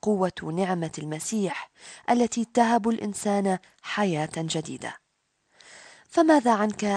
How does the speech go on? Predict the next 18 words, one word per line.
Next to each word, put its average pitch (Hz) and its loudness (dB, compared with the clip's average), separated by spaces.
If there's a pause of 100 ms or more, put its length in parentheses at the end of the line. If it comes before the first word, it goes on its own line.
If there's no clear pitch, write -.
(160)
أنت 190 -2
صديقي؟ - -10 (640)
هل 311 2
أنت 214 0
متدين 196 0 (200)
أم 240 2
متجدد؟ 143 -6 (680)
وإن 175 2
كنت 196 -2
لم 143 -4
تحصل 156 -2
على 170 2
اختبار 185 0
التجديد 160 -4
حتى - -4
الآن، 202 0 (380)
فلماذا 175 2
تتوانى؟ 226 0